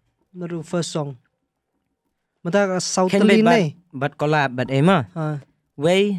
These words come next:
Speaker 2: Beautiful Day.
Speaker 1: Ừ hứ.
Speaker 2: Thì có one cái nông cần đóng.
Speaker 1: Ừ hứ.
Speaker 2: Cái first single cái dòng á.
Speaker 1: Ừ hứ.
Speaker 2: Thì có one cái Mau Lần Nai.
Speaker 1: Ừ hứ.
Speaker 2: Cái bằng, à, lẹ bật bạ bên giá.
Speaker 1: Ừ hứ.
Speaker 2: Thì nó tôi đã là đẹp cái Mau Lần Nai, cái one sa cái You.
Speaker 1: Ừ hứ.
Speaker 2: Cái tôi
Speaker 1: Ừ.
Speaker 2: cái đây có cover songs.
Speaker 1: Ừ.
Speaker 2: Tang bà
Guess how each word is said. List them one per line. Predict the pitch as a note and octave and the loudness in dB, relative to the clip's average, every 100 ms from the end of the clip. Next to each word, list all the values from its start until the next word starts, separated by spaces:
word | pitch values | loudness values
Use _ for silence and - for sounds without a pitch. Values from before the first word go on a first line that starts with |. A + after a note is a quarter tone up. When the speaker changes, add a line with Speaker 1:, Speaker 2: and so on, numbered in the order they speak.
| C#3+ | -4
Speaker 2:
Beautiful | C3 C#3 - C3+ B2+ | -2 -4 -4 -6 -2
Day. | D3 F3+ F#3+ | 0 0 -4
Speaker 1:
Ừ | F3 | -8
hứ. | E3 F3+ F#3 _ | -10 -12 -14 _
Speaker 2:
Thì | - | -8
có | C3 | -2
one | C3 C3 | 0 0
cái | A#2 | 0
nông | A2+ | -2
cần | A2+ A2 | -2 -2
đóng. | A2 C#3+ D3+ | -2 -4 -8
Speaker 1:
Ừ | - E3+ | -12 -10
hứ. | F3 | -10
Speaker 2:
Cái | |
first | F3+ B2 | -8 -6
single | A#2 A#2+ A#2 A#2 A2+ | -6 -8 -8 -8 -8
cái | A2 | -6
dòng | A2 A#2 | -4 -2
á. | D3+ E3+ | -4 -6
Speaker 1:
Ừ | F3 | -12
hứ. | E3 F3+ _ | -14 -16 _
Speaker 2:
Thì | C3+ | -12
có | A#2+ C3 | -4 -2
one | B2+ B2 | -2 -2
cái | A#2 | -4
Mau | A2 A2 | -4 -2
Lần | A#2 A#2 | -2 -2
Nai. | A#2+ C3+ E3 - _ | 0 -2 -4 -10 _
Speaker 1:
Ừ | F3 | -12
hứ. | D#3+ F3+ | -10 -10
Speaker 2:
Cái | F3 | -8
bằng, | A2 G#2+ | -4 -4
à, | G#2+ | -4
lẹ | G#2+ A#2 | -4 -6
bật | G#2 G2+ | -8 -12
bạ | G#2+ | -12
bên | G#2 A#2 A2 | -8 -6 -2
giá. | C3+ E3 - | -2 -4 -8
Speaker 1:
Ừ | F3 | -16
hứ. | F3 F3+ _ _ | -16 -20 _ _
Speaker 2:
Thì | B2+ | -8
nó | B2 | -6
tôi | B2 D3 C#3+ | -6 -4 -2
đã | C3+ | -2
là | A#2 A#2 | -4 -4
đẹp | B2 B2 | -6 -8
cái | - | -6
Mau | A2+ A2+ | -4 -4
Lần | A2+ A#2 A#2 | -6 -6 -6
Nai, | B2+ C#3 | -4 -4
cái | C#3 A2+ | -6 -8
one | A2+ G#2+ | -6 -8
sa | - G#2 | -10 -14
cái | - G#2+ G#2 A#2+ | -10 -10 -8 -4
You. | D#3 F3 _ _ | -4 -6 _ _
Speaker 1:
Ừ | F3+ | -12
hứ. | E3 F#3 F#3 F3+ F3+ | -8 -8 -8 -12 -16
Speaker 2:
Cái | - | -12
tôi | C3 | -8
Speaker 1:
Ừ. | C3 | -6
Speaker 2:
cái | B2+ | -6
đây | B2+ | -6
có | B2 D3+ | -6 -8
cover | C3+ C3 | -6 -8
songs. | B2 G#2+ A#2+ - _ F3+ | -6 -8 -8 -16 _ -18
Speaker 1:
Ừ. | E3+ E3 _ | -18 -18 _
Speaker 2:
Tang | - A2+ | -16 -10
bà | G#2+ G#2+ G#2+ | -6 -6 -6